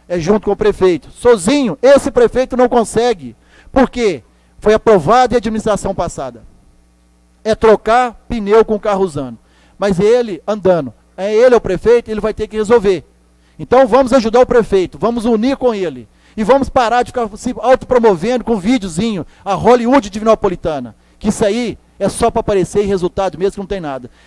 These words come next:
Mas, pelo menos a minha parte, de uma forma séria, de uma forma certa, nós vamos trabalhar.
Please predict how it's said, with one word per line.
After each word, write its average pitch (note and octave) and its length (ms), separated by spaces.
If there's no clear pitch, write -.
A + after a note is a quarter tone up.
Mas, G3+ 320
pelo A3 200
menos A#3 200
a B3 60
minha B3+ 180
parte, G3 300
de G3 40
uma G#3 80
forma A#3 260
séria, G#3+ 540
de F3 80
uma G3 120
forma A#3 240
certa, C4 540
nós A#3+ 140
vamos A3 180
trabalhar. F3 460